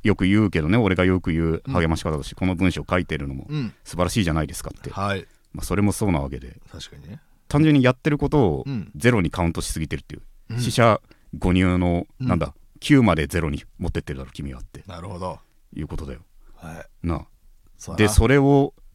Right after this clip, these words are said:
Speaker 1: どっちかっつったら、ゼロで揃えたいからっていう気持ちでやってねえかっていう。
Speaker 2: これだからあれだよね。
Speaker 1: うん。
Speaker 2: 今、永田は三十歳の友人に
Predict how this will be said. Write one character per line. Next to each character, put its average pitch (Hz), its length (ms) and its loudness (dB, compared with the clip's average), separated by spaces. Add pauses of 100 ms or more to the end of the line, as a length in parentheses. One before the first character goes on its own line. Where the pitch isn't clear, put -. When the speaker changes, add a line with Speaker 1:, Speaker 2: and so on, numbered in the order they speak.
(140)
Speaker 1:
ど 110 80 2
っ 107 40 2
ち - 120 -10
か 143 80 4
っ - 20 -10
つ - 100 -10
っ - 20 -18
た 120 120 4
ら、 85 80 4
ゼ 143 200 4
ロ 123 140 4
で - 100 -2
揃 123 280 2
え 127 40 4
た 139 120 6
い 127 60 4
か 87 80 2
ら 76 80 0
っ - 20 -8
て - 120 -10
い - 20 -4
う - 20 -20
気 - 100 -8
持 73 100 -4
ち - 100 -10
で 76 60 -8
や 69 60 -6
っ - 40 -14
て 80 120 -6
ね 71 80 -4
え - 20 -8
か - 100 -16
っ - 40 -20
て - 160 -16
い - 60 -16
う。 - 60 -20 (420)
Speaker 2:
こ 110 120 -10
れ 110 80 -6
だ 107 80 -6
か 85 80 -8
ら 78 80 -8
あ 80 60 -10
れ 85 40 -12
だ 87 80 -10
よ 82 60 -6
ね。 78 60 -2
Speaker 1:
う - 40 -6
ん。 131 40 -8
Speaker 2:
今、 123 140 -6
永 110 200 -6
田 127 100 -10
は 131 60 -6
三 170 320 -4
十 156 100 -6
歳 143 260 -4
の 139 60 -4
友 131 240 -2
人 131 200 -8
に 131 200 -8